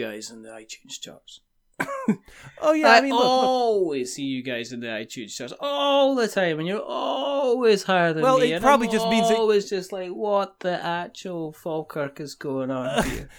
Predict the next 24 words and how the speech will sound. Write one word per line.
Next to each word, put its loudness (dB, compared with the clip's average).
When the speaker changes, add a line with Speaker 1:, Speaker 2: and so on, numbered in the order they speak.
Speaker 2:
Well, 10
we've 4
been, 4
we've 2
been 2
doing 6
this 4
for -2
five 4
years. 0
Every 6
week, -6
every 2
two -6
weeks. -6
Speaker 1:
I -2
suppose. -8
Speaker 2:
With, -2
without, 4
without 4
a 2
miss. -2
We -6
only, -4